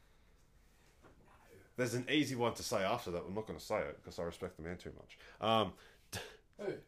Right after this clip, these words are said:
Speaker 1: No, no, like, anyway, moving on.
Speaker 2: No, Montana's better.
Speaker 1: Get out. Just get out!
Speaker 2: Where is Velveteen these days? What's he doing?
Speaker 1: Uh, I don't know. Talk,
Speaker 2: Yeah.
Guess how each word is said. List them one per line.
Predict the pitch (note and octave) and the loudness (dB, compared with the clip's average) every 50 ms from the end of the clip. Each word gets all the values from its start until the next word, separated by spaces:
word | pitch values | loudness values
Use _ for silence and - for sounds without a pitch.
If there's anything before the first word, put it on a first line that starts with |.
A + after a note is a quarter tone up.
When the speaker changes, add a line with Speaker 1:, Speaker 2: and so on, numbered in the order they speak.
| _ _ _ - - - | _ _ _ -14 -10 -8
Speaker 1:
No, | C#3 C#3 - - | -8 -8 -4 -2
no, | B2 G2 E2 D#2 | 0 2 2 2
like, | F2 F#2 F2 E2+ E2 - - - - - - - - - - - - - - - - - - - - - - - - - - - - - - - | 2 2 2 2 0 -2 -10 -20 -20 -20 -20 -20 -20 -20 -20 -20 -20 -20 -20 -20 -20 -20 -20 -20 -20 -20 -20 -20 -20 -20 -20 -20 -20 -14 -8 -6
anyway, | G2 D#2+ C2+ - - - _ - | -6 -4 -6 -8 -12 -18 _ -2
moving | A2 G#2+ F2+ D#2+ | 0 0 0 0
on. | C#2+ C2+ - - - - - - - - - - _ - - - - | -2 -4 -8 -12 -20 -20 -20 -20 -20 -20 -20 -20 _ -20 -20 -18 -16
Speaker 2:
No, | - - - - - - - B2+ B2 A#2+ A#2+ A#2+ A#2+ A#2+ - - - - - - - - - | -14 -12 -12 -10 -10 -10 -8 -8 -6 -6 -6 -6 -8 -10 -12 -20 -20 -20 -20 -20 -18 -12 -10
Montana's | C3 C3+ - - - - - - - | -10 -10 -10 -14 -18 -20 -20 -20 -20
better. | - - - - - - - - _ - - - - - - - - - - - - - - - - - - - - - - | -18 -18 -16 -16 -18 -20 -20 -20 _ -20 -20 -18 -14 -12 -12 -10 -10 -12 -12 -14 -14 -16 -16 -18 -18 -18 -20 -20 -20 -10 -2
Speaker 1:
Get | - F#2+ D#2+ | 0 0 0
out. | D2 - - - - - | 0 -2 -6 -8 -8 -6
Just | D3+ - - - D3+ - - - - _ - | -6 -6 -6 -8 -12 -12 -12 -14 0 _ 12
get | D4+ B3+ C4+ | 12 12 12
out! | C#4+ D4 D4+ C#4 - - - | 12 12 12 12 12 10 0
Speaker 2:
Where | F#3+ G3 G3 F#3 | -6 -4 -2 -2
is | F3+ D#3 | -2 0
Velveteen | D3 C#3+ D3 C#3+ C#3 C3+ - C#3+ C3+ C3+ C#3+ | 0 0 0 0 -2 -6 -10 -10 -10 -8 -8
these | C#3+ C#3+ C#3 | -8 -8 -6
days? | C#3 D3 C#3+ C#3 C#3 C#3 C#3 - - - - - | -4 -2 -2 -2 -2 -4 -10 -14 -18 -20 -20 -20
What's | G3 G3 - | -20 -18 -16
he | E3 | -16
doing? | G#2+ A2 A2 A#2 A#2 A2+ A2+ - - - - - - _ - - - - | -14 -12 -12 -10 -12 -12 -16 -18 -20 -20 -20 -20 -20 _ -20 -20 -20 -18
Speaker 1:
Uh, | - F2 E2+ E2 D#2+ D2+ - - | -16 -14 -12 -12 -12 -12 -10 -10
I | E2+ D#2+ | -10 -8
don't | D2+ D2+ D2+ | -8 -8 -8
know. | D2+ D2+ D2 D2 - - - - - | -8 -8 -10 -12 -16 -20 -18 -8 -6
Talk, | F#2+ F2+ | -4 -4
Speaker 2:
Yeah. | F2 | -4